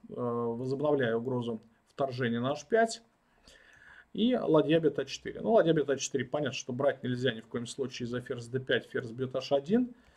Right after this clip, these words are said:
а других вариантов у чёрных нету, и, естественно, король б один, после чего ферзь д пять, ферзь аш один переводит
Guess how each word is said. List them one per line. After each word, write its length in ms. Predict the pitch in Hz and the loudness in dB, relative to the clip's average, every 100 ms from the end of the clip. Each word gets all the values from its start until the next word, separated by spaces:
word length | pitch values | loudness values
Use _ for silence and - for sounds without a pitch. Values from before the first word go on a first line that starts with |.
| _ _ - _ - | _ _ -20 _ 0
а 380 | 123 123 120 123 | 4 6 4 2
других 420 | 139 135 143 - | -2 -2 -4 -2
вариантов 480 | 139 131 123 123 - | 0 0 -2 -4 -4
у 60 | |
чёрных 440 | 123 147 - 120 - | -4 -2 -2 -4 -2
нету, 440 | 180 214 202 170 - - | -2 2 0 0 -6 -10
и, 420 | - 123 127 170 104 | -4 -2 0 -2 -2
естественно, 380 | - 135 - 127 | -2 -4 -4 -2
король 280 | 131 123 | 0 0
б 200 | 117 127 | 0 0
один, 340 | 127 127 190 220 | 0 2 0 2
после 300 | 143 120 120 | 0 -2 -4
чего 280 | - 131 127 | -4 -4 -2
ферзь 260 | 147 123 | -2 -2
д 140 | 113 127 | -4 -6
пять, 260 | 127 110 | -4 -4
ферзь 280 | - 120 - | -6 -12 -8
аш 120 | 135 151 | -4 -2
один 240 | 165 208 | 2 2
переводит 380 | 180 120 151 | 2 0 0